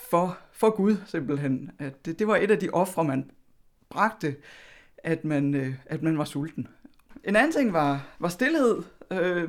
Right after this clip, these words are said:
det var ikke meningen, man skulle snakke. Man levede godt nok i fællesskab, men, øh, men man skulle ikke, øh, sladre og skvaldre. Øh, der var helt bestemte regler for, hvornår man måtte sige noget, og det var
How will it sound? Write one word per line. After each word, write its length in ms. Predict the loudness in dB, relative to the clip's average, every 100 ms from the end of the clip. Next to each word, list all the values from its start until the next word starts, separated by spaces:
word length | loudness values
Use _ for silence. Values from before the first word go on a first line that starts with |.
| -6 -12 2
det 80 | 4
var 80 | 4
ikke 120 | 2
meningen, 260 | 2 2
man 100 | 0
skulle 160 | -2 -4
snakke. 400 | -2 0 -2 -6 -12 _ -20 -20 _
Man 180 | -2 2
levede 280 | 4 2 2
godt 160 | 2 2
nok 140 | 0
i 40 |
fællesskab, 640 | 0 0 0 0 0 0 -4 -6
men, 320 | -4 -2 0
øh, 180 | 0 0
men 160 | 0
man 120 | -2 -2
skulle 180 | -4
ikke, 360 | 0 0 2 0
øh, 120 | -2
sladre 500 | -4 -4 -2 -2 -2
og 200 | -2 -2
skvaldre. 480 | -2 -4 -2 -2 -6 -14 -20 -20 -14 -4
Øh, 300 | 0 2 0 2
der 60 |
var 160 | 2 2
helt 260 | 2 -2 -4
bestemte 340 | -4 -2 -2
regler 220 | -2 -2
for, 180 | -2 -2
hvornår 300 | -2 -2 -2
man 200 | -2 -2
måtte 180 | -4 -4
sige 180 | -6 -4
noget, 340 | -4 -4 -6 -12 -8
og 180 | -6
det 100 | -2
var 300 | -2 -2 -4